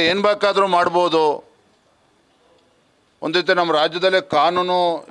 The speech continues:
ಯಾವುದೂ ಕೂಡ ಇಲ್ಲ. ಗೃಹ ಸಚಿವರು ಇದ್ರ ಬಗ್ಗೆ ಮಾತನಾಡ್ತಾ ಇಲ್ಲ. ಈ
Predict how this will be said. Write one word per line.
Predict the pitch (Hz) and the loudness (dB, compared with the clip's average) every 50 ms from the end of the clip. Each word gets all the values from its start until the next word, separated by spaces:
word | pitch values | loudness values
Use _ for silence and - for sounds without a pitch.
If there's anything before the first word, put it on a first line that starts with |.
| 131 - | -6 -2
ಯಾವುದೂ | 131 147 170 175 185 165 | 0 0 0 0 -2 -2
ಕೂಡ | 185 190 180 170 165 | 0 0 0 0 0
ಇಲ್ಲ. | 160 170 170 165 160 151 135 | 0 0 2 2 2 0 0
ಗೃಹ | 139 151 165 160 | 0 0 0 0
ಸಚಿವರು | 170 180 170 - 190 180 185 180 | 0 -4 -4 -4 -4 -4 -4 -4
ಇದ್ರ | 170 180 175 | -4 -4 -2
ಬಗ್ಗೆ | 185 180 185 180 175 | 0 0 0 0 0
ಮಾತನಾಡ್ತಾ | 170 143 160 170 165 160 - 147 135 127 | -2 -2 -2 -4 -4 -2 -2 -2 -2 -2
ಇಲ್ಲ. | 123 120 127 151 147 127 - _ _ _ _ _ _ _ _ _ _ _ _ _ _ _ _ _ _ _ _ _ _ _ _ - 143 | -2 -2 -2 -2 -2 -6 -10 _ _ _ _ _ _ _ _ _ _ _ _ _ _ _ _ _ _ _ _ _ _ _ _ -12 -8
ಈ | 165 | -6